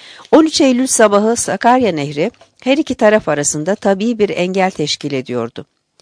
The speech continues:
Hayli eşya, mühimmat ve esirler elde edildiği gibi sökülüp götürülememiş olan seyyar köprü tombozları da ele geçirilmişti. Fakat kullanılmak için tamire muhtaçtı.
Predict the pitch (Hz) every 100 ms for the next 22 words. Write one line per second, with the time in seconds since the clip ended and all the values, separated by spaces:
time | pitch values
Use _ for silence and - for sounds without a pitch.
0 | - - 254 277 269 220 208 - 196 196
1 | 190 185 190 190 214 185 170 175 - 165
2 | 175 220 - - - 180 180 202 175 151
3 | 135 135 135 165 139 208 _ _ _ -
4 | 170 190 214 285 220 220 240 233 269 240
5 | 196 190 165 156 165 _ - - 175 190
6 | 226 - 196 - 165 175 160 156 151 151
7 | 147 143 196 175 165 139 - 143 131 131
8 | - - _ _ _ _ _ _ _ _
9 | 254 247 285 - 240 240 240 247 262 262
10 | - 220 220 180 180 180 165 147 - 131
11 | - -